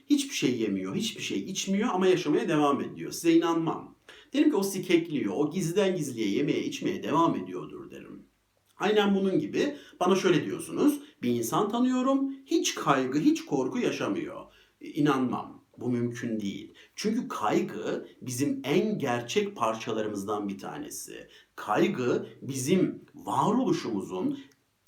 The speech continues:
en temel elementlerinden bir tanesi. Kaygısız insan olamaz. Kaygısız beyin olamaz.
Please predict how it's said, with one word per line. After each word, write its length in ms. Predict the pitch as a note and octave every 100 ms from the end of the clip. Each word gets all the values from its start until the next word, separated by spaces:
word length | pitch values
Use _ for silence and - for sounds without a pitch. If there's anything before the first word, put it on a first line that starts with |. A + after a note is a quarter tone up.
| _
en 340 | D3 G#3 B3 A#3
temel 600 | - C3 C#3 F3+ C4 -
elementlerinden 960 | A2+ B2+ C3 A#2+ A2 A#2+ A2 B2+ D3 -
bir 100 | -
tanesi. 680 | - - - - - - - _ _
Kaygısız 600 | - A2+ C3+ C3+ D3 -
insan 500 | C#3+ B2 - A2+ -
olamaz. 720 | - G2 A#2 A#2+ E2 - - - - -
Kaygısız 720 | - B2+ C3+ C3+ - E3 B2+
beyin 360 | C3 C3 A#2+ -
olamaz. 800 | G2 G#2 C3 - - - - -